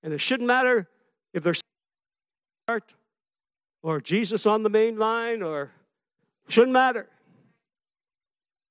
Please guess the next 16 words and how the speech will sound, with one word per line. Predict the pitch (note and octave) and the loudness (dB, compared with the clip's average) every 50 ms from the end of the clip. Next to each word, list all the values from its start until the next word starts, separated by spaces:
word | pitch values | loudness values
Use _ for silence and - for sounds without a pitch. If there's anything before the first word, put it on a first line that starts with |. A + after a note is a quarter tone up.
| _ _ _ _ _ _ - | _ _ _ _ _ _ -20
We're | C#3+ - _ - | -20 -18 _ -2
come | - G3+ G#3+ G3+ E3+ D3 C3+ _ _ _ _ _ _ _ _ _ _ _ _ _ _ _ _ _ _ _ | 0 0 0 0 -2 -6 -14 _ _ _ _ _ _ _ _ _ _ _ _ _ _ _ _ _ _ _
to | - E3 | -14 -8
meet | C#3 D#3+ F#3 E3 - | -4 -4 -4 -4 -8
the | F3 | -16
King. | - - E3+ D#3+ C3 - _ _ _ _ _ _ _ _ _ _ _ _ _ _ _ _ _ _ _ _ _ _ _ _ _ _ _ _ _ _ _ _ _ _ _ _ _ | -10 -6 -6 -6 -6 -8 _ _ _ _ _ _ _ _ _ _ _ _ _ _ _ _ _ _ _ _ _ _ _ _ _ _ _ _ _ _ _ _ _ _ _ _ _
And | B2 A#2 | -20 -20
we've | A#2+ B2 - _ | -20 -20 -20 _
come | - - G#3+ A#3 A3 F#3+ D#3 D3 C#3 _ _ _ _ _ _ _ _ _ _ _ _ _ _ | -4 0 0 2 0 0 -4 -12 _ _ _ _ _ _ _ _ _ _ _ _ _ _ _
to | D3+ | -20
hear | - - F3+ F#3+ G3 | -10 -4 -2 0 0
the | F#3 F#3+ | 0 0
word. | F3+ F#3 F3 E3 D3+ C3 _ _ _ _ _ _ _ _ _ _ _ _ _ _ _ _ _ _ _ _ - | 0 0 -2 -2 -6 -10 _ _ _ _ _ _ _ _ _ _ _ _ _ _ _ _ _ _ _ _ -8
And | E3 E3 D#3 | -6 -4 -4
we've | D3+ D3 C#3 _ _ | -4 -4 -6 _ _
come, | - - F#3 A3+ A#3 A3 F#3+ D#3 | -4 0 2 2 2 2 -2 -6